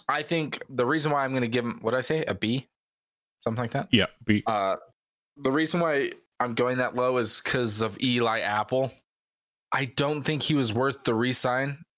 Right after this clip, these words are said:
Speaker 1: and they should have gone for somebody better, like Stephon Gilmore. So.
Speaker 2: Yeah,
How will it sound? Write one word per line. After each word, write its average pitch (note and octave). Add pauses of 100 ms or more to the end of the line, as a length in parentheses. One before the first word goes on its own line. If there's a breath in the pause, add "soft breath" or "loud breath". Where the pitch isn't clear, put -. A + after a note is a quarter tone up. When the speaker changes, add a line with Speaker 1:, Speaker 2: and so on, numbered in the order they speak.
(120)
Speaker 1:
and B2+
they B2
should C3
have B2
gone B2
for B2
somebody A2+
better, G2 (480)
like A2+
Stephon A2+
Gilmore. G2 (640)
So. F#2+ (680)
Speaker 2:
Yeah, F3+